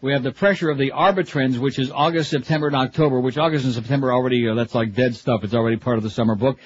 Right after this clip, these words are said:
But that's the way it goes, folks. It's like a rolling three-month average.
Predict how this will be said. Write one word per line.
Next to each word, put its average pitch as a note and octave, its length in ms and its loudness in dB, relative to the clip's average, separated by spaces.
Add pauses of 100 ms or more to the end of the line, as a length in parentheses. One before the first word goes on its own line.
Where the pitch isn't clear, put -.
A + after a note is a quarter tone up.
(100)
But D3+ 120 -6
that's G3+ 200 2
the G3+ 60 2
way F#3+ 140 4
it - 80 -4
goes, D#3+ 240 2
folks. C3 240 0
It's C3+ 120 -2
like C3 140 0
a C3 80 2
rolling D#3 400 0
three-month C#3+ 400 -2
average. F2 560 -2